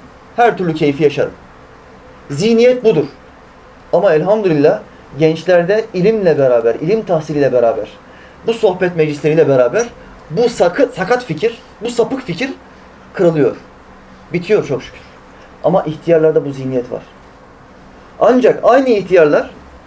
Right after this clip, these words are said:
elli yaşında namaza başladıktan sonra şunu söylerler.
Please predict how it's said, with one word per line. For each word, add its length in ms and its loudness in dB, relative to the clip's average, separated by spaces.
elli 260 0
yaşında 340 0
namaza 300 0
başladıktan 440 -2
sonra 400 -4
şunu 140 -4
söylerler. 460 -2